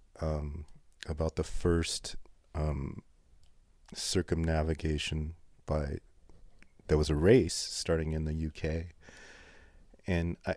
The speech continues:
I think I mentioned a few things about it, and, uh, you know,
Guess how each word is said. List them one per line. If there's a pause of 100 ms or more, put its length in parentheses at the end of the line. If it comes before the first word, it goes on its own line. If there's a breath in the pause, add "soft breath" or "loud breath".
I
think
I
mentioned
a
few
things
about
it,
and,
uh, (600)
you
know,